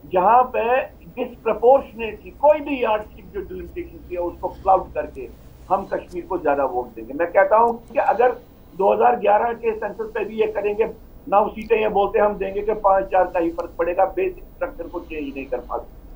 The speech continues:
मुस्लिम, कश्मीरी मुस्लिम हेजेमनी को preserve करके उन्होंने एक artificial एक structure create किया, जिस structure के तहत उनको ज्यादा सीटें दी गई।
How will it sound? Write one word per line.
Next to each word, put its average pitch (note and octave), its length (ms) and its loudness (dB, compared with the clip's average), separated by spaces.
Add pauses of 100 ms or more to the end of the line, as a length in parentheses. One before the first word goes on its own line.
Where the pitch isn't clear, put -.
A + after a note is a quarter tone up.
(520)
मुस्लिम, A#3+ 420 4
कश्मीरी B3+ 500 0
मुस्लिम B3 460 -2
हेजेमनी G#3+ 460 0
को A#3+ 220 6
preserve A3 420 -2
करके G#3+ 460 -2
उन्होंने G#3 440 -8
एक A3+ 360 -2 (520)
artificial A3+ 680 2 (540)
एक - 160 -6
structure A#3+ 440 0
create F#3+ 420 -4
किया, D#3 220 0 (440)
जिस A#3+ 120 -2
structure A3+ 440 -4
के A3+ 180 -2
तहत G3+ 280 2
उनको G3 200 -8
ज्यादा E3+ 240 0
सीटें C#3+ 320 -14
दी A#2 100 -16
गई। - 240 -20